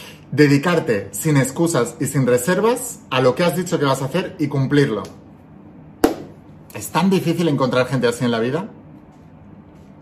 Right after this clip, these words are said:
Tan difícil. Pero yo soy millonario porque cumplí mis compromisos.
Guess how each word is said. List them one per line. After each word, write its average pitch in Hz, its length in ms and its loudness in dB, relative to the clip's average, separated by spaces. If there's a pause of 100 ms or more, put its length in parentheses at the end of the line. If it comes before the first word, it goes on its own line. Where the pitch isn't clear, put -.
(160)
Tan 175 180 2
difícil. 165 480 -2 (1120)
Pero 143 180 6
yo 151 120 6
soy 202 160 2
millonario 165 440 2
porque 151 240 0
cumplí 131 280 0
mis 151 160 -2
compromisos. 107 720 -4